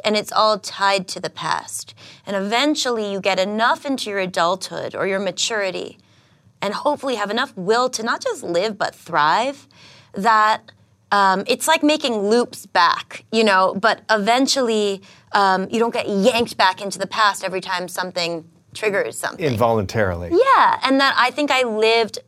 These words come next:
Speaker 1: um, uh, involuntarily or unintentionally for,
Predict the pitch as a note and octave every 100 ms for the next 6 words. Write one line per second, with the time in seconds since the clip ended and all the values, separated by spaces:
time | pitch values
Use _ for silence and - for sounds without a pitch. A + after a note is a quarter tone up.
0 | - G3+ G3 G3 F#3+ F#3+ - - _ _
1 | _ - A3 G3+ - A#3 A#3 G3 F#3+ G3
2 | F3 E3 F3+ A#3 C#4+ - G3 F#3 - G3
3 | F#3+ F3+ - F3 E3 F3 F3 F#3 F3 -
4 | E3+